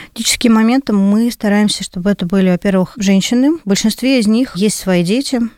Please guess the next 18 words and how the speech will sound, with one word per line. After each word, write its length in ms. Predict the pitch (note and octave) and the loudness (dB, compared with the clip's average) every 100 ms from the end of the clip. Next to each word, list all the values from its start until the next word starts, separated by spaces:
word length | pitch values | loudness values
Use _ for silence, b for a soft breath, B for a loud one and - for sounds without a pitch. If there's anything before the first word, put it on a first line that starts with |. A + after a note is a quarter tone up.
| _ | _
то 80 | F#3 | -4
есть 200 | E3+ - | -4 0
они 160 | F3+ F#3 | 0 0
прекрасно 440 | - G3 F#3+ F3+ | 0 -2 0 -2
понимают, 380 | F3 F3+ F3+ F3 | 0 2 2 0
что 160 | - F#3 | 0 -2
это 180 | - E3+ | 0 -2
за 100 | E3+ | -2
ситуация. 1000 | - - F#3+ A3+ C#4+ - A3+ G#3+ F#3+ - | -6 -2 0 2 -2 -2 0 2 0 -2
И 440 | F#3+ G3+ G#3 G3 - | -2 2 2 0 -2
повторюсь, 500 | F#3 - G3 A3 G3+ | -8 -4 0 2 0
что 800 | - - F3+ F3 F3 E3+ D3+ F3 | -2 -4 0 2 2 0 -2 -4
в 60 | F3+ | -2
любом 300 | E3+ F#3+ F#3+ | 0 0 0
случае 320 | F#3+ - - | -2 -4 -2
там 100 | F3 | 0
есть 180 | F3 - | 0 0
воспитатели, 680 | - - F#3+ G#3 - F3 | -4 -2 -2 -2 0 -2